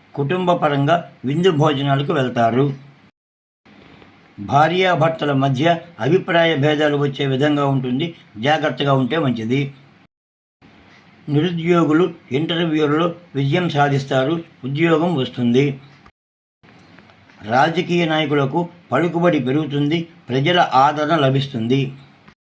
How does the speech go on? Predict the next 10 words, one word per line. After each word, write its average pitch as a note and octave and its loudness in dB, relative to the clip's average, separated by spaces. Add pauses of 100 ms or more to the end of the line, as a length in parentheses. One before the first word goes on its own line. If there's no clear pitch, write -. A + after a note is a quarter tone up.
(800)
మీ D3+ 2
సంకల్పం E3+ 0
నెరవేరుతుంది. C#3+ 0 (180)
అనుకున్న E3+ -2
అన్ని D3+ 0
పనులు D3 -2 (220)
పూర్తవుతాయి. C#3 0 (1500)
స్థిరాస్తుల F3 0
అమ్మకం D3 0
మీద C3+ 0